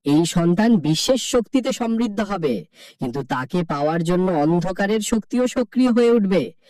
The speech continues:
তোকে তোর সন্তানের রক্ষার জন্য সব সম্ভব চেষ্টা করতে হবে।" নূরবানুর চোখে ভয় ও আশঙ্কা স্পষ্ট ফুটে উঠল। তিনি জিজ্ঞাসা করলেন, "কিন্তু সেই বানর কোথায় গেল?" ফকির বললেন, "সে এখন তার আসল রূপে ফিরে গেছে,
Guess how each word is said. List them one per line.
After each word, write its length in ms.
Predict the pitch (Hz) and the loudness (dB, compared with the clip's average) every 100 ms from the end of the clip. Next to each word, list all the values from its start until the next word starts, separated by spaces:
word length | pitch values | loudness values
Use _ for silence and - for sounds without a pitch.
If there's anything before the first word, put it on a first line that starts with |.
| - - - | -20 -20 -6
তোকে 240 | 135 147 | -2 0
তোর 160 | 156 147 | -2 -4
সন্তানের 640 | - 151 147 160 160 139 | -2 -2 0 0 -2 0
রক্ষার 380 | 143 143 - 156 | -2 -2 -4 -2
জন্য 300 | 165 165 165 | 0 0 0
সব 340 | - 185 208 208 | -2 -2 -2 -4
সম্ভব 460 | - 202 202 185 185 | -4 0 2 0 0
চেষ্টা 340 | 208 180 - 165 | 0 0 0 -2
করতে 280 | 165 - | -4 -2
হবে।" 300 | 285 226 190 - _ _ _ _ - | -4 -4 -6 -10 _ _ _ _ -4
নূরবানুর 480 | 117 104 110 110 107 | -2 0 0 0 0
চোখে 320 | 113 - 113 | -4 -2 -4
ভয় 460 | - 135 165 233 | -4 -2 2 2
ও 60 | 233 | 2
আশঙ্কা 680 | 120 107 - 120 113 143 311 - - - | 0 -6 -4 -2 -2 -4 -6 -12 -20 -14
স্পষ্ট 540 | - 240 233 - 190 | -8 -4 -4 -2 -6
ফুটে 260 | - 151 131 | -4 -2 -2
উঠল। 320 | 113 101 120 - _ _ - - | -2 -8 -12 -14 _ _ -16 -2
তিনি 180 | 135 113 | -2 0
জিজ্ঞাসা 440 | 120 - - 190 | -2 -2 0 0
করলেন, 340 | 254 269 196 226 _ - _ _ - | 0 0 0 -2 _ -20 _ _ 0
"কিন্তু 340 | 233 220 277 - _ | 0 2 0 -2 _
সেই 240 | - 285 277 | -4 2 2
বানর 420 | 185 190 262 294 | 2 2 2 2
কোথায় 340 | 269 254 330 | -2 0 2
গেল?" 260 | 269 160 95 - _ _ _ - | 2 0 -6 -12 _ _ _ -10
ফকির 260 | 135 151 127 | -4 -2 0
বললেন, 440 | 139 214 160 107 - _ _ _ | 2 2 2 -2 -8 _ _ _
"সে 260 | - - | -8 -4
এখন 420 | 139 156 156 196 196 | -2 -2 -2 -4 -2
তার 180 | 208 | -2
আসল 400 | 156 151 - 220 | -2 -4 0 2
রূপে 300 | 196 190 254 | 2 2 0
ফিরে 280 | 220 196 247 | 0 0 0
গেছে, 400 | 277 - - - | 0 -4 -4 -8